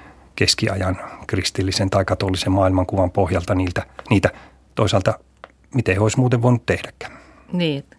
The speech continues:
Speaker 2: ihmiset elää siinä omassa ajassaan ja
Speaker 1: Mm.
Speaker 2: kulttuurissaan.
Speaker 1: Mut sen muuten sanon kyllä, että on, on esimerkiksi muslimikulttuurista kerätty kokemuksia tai, tai ehkä jostain Israelista, jossa, jossa ei suinkaan nämä kokemukset heijasta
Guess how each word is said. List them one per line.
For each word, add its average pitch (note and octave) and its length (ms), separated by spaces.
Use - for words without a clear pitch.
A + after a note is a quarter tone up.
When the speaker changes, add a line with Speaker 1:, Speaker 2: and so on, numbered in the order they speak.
Speaker 2:
ihmiset C#3 360
elää D3+ 200
siinä D3+ 240
omassa D#3 400
ajassaan D3+ 560
ja D3 80
Speaker 1:
Mm. F2+ 120
Speaker 2:
kulttuurissaan. D#3 600
Speaker 1:
Mut D#3 60
sen C#3 160
muuten A#2+ 260
sanon F#2+ 280
kyllä, G#2 300
että - 240
on, D3 280
on B2 180
esimerkiksi G2 420
muslimikulttuurista - 2500
kerätty F#2+ 440
kokemuksia F2+ 640
tai, F#2 220
tai G2+ 220
ehkä G2+ 200
jostain C#3+ 340
Israelista, F2+ 420
jossa, B2 380
jossa B2 360
ei F#2+ 160
suinkaan F2+ 560
nämä F#2 120
kokemukset F2+ 600
heijasta F2+ 360